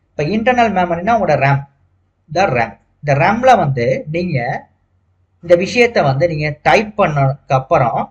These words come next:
இதை வந்து நீங்க storage டிவைஸ்னா உங்களோட hard டிஸ்க்ல ஸ்டோர் பண்ணீங்கன்னா இது என்ன ஆகும்? இது வந்து பெர்மனன்ட்டா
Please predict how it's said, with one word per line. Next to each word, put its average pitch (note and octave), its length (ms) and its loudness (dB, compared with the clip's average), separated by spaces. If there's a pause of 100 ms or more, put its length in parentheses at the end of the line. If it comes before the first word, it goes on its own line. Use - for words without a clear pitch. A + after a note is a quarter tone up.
(120)
இதை F3 220 0
வந்து F#3+ 200 0
நீங்க F#3+ 180 -4
storage A3+ 560 2
டிவைஸ்னா E3+ 460 2
உங்களோட F#3+ 220 2
hard G3+ 300 2
டிஸ்க்ல G#3 260 -4
ஸ்டோர் F3 420 -4
பண்ணீங்கன்னா D3 480 -2 (100)
இது E3 120 -4 (640)
என்ன F3+ 220 0
ஆகும்? E3 240 -4
இது D#3+ 160 0
வந்து D#3+ 200 -4 (140)
பெர்மனன்ட்டா E3+ 540 0